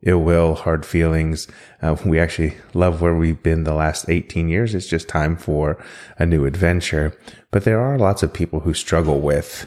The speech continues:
letting go and moving on. And whether that happens to be in work situations or professional relationships or friendships or romantic relationships, it's not easy, right? It's not easy to let go and then move on.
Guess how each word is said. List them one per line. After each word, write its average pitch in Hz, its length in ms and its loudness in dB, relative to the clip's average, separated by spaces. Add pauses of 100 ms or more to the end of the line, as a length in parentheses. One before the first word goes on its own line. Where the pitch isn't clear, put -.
(480)
letting 82 260 2
go 73 500 0
and 85 160 -4
moving 76 300 0
on. 71 320 -4 (380)
And 82 260 2
whether 80 240 2
that 78 180 2
happens 76 500 -2
to 78 100 -4
be 78 360 0 (160)
in 78 560 -2 (240)
work 123 200 0
situations 95 1000 0
or 82 300 -4
professional 110 480 -2
relationships 90 600 -2
or - 100 -4
friendships 87 640 0
or 82 480 -2
romantic 87 760 -2 (160)
relationships, 82 960 0 (300)
it's 107 200 -2
not 139 240 2
easy, 127 460 0 (460)
right? 104 200 2
It's - 240 -2
not 117 160 2
easy 98 380 2
to 82 580 0
let 87 280 -2
go 76 340 2
and 78 220 -2
then 76 200 -4
move 87 320 -4
on. 73 460 -6